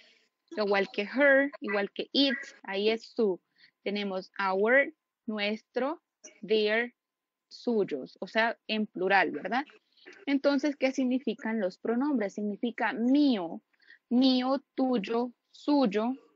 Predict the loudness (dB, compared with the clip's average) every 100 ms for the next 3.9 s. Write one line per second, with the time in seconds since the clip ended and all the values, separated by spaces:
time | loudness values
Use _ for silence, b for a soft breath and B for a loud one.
0 | _ _ -20 -20 -4 0 2 2 0 -4
1 | -2 -2 -6 _ _ _ -20 _ _ _
2 | _ -2 2 2 0 0 4 6 4 2
3 | 2 4 4 2 _ _ 0 0 0